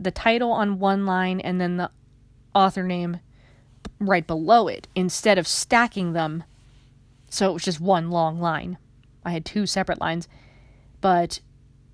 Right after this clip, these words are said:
it would have been very distorted and just not good looking at all. So I had the help of a colleague, and it turned out great. But when I was trying to do it by myself,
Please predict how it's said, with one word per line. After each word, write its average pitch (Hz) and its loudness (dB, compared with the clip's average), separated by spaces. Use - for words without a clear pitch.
it 196 0
would 254 4
have 262 2
been 214 2
very 208 2
distorted 208 0
and 175 -2
just 175 -4
not 196 2
good 175 -4
looking 170 -4
at 170 -4
all. 170 -4
So 190 0
I 208 0
had 240 0
the 247 -2
help 233 0
of 233 -2
a 247 -2
colleague, 175 -2
and 185 0
it 180 -6
turned 285 0
out 262 4
great. 175 -6
But 190 -2
when 208 2
I 208 2
was 202 0
trying 269 0
to 269 -2
do 240 -2
it 233 -2
by 220 2
myself, 180 2